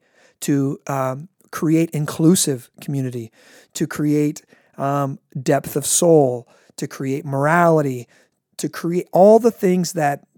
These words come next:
Christianity creates. Um, our culture cannot create it without,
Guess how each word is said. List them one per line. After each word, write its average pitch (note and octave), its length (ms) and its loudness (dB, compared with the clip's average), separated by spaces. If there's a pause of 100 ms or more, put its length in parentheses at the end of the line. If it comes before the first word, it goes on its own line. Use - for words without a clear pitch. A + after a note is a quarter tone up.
(280)
Christianity E3+ 840 -2
creates. D#3 920 -2 (640)
Um, D3 480 -4 (100)
our D3 160 -2
culture D#3 600 -4 (760)
cannot F3 440 -2
create C3 360 -8
it C#3+ 140 -10
without, D3+ 500 2